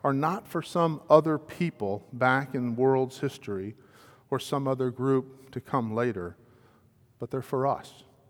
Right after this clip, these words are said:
"The Lord is my strength and my song. He has become my salvation. Glad songs of salvation are in the tents of the righteous." And why do we have those glad songs?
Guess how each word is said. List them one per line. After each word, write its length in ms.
"The 100
Lord 340
is 160
my 160
strength 600
and 120
my 160
song. 600
He 80
has 120
become 560
my 200
salvation. 880
Glad 420
songs 560
of 140
salvation 800
are 140
in 80
the 80
tents 640
of 140
the 100
righteous." 760
And 120
why 200
do 80
we 140
have 340
those 200
glad 380
songs? 400